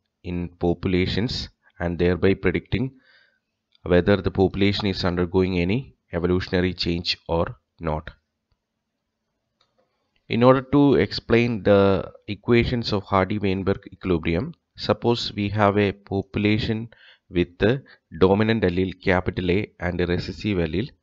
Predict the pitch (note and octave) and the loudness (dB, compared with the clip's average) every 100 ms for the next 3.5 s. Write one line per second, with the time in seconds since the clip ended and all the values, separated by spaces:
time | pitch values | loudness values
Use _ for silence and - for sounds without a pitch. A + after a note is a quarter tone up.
0 | - - G2+ F#2 D#2+ - _ _ _ - | -10 -6 0 0 0 -4 _ _ _ -20
1 | _ _ _ - G#2 A#2+ B2+ B2+ D3+ D3+ | _ _ _ -2 -2 0 0 2 2 0
2 | D3+ D#3 C#3+ A#2+ - - G2+ G#2 A#2 A#2+ | -2 0 6 4 4 0 2 2 2 4
3 | G2+ F#2+ G#2 C#3+ | 4 4 2 0